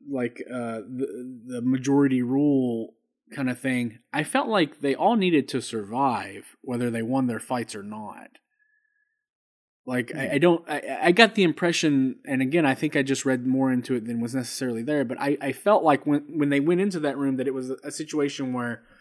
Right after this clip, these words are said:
Speaker 1: um, you know, they could lose a fight, but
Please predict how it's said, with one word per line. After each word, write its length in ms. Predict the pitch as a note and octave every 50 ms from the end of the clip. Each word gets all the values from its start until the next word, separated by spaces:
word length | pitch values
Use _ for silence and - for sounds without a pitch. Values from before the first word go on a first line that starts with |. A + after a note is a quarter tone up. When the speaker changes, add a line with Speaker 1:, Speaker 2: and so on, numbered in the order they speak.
| _ - _ - - _ _ _ _ _ _ -
Speaker 1:
um, 480 | B2+ B2+ B2 A#2+ A#2 A2+ A2 G#2+ - _ _ _ _ _ _ _ _ _ _ _ _ _ _ _ _ _ _ _ _ _ _ _ _ _ -
you 100 | D3 C#3
know, 100 | C#3 B2+
they 100 | C3+ C3
could 140 | - C#3 B2+
lose 280 | C3 E3+ A3 A#3+ G3 D#3
a 60 | C#3
fight, 460 | - - B2 A#2 A2 G#2+ G#2+ A#2 - _ _ _ _ _ _ _ _ - - - -
but 400 | - B2 B2 C#3+ C3 B2 B2 -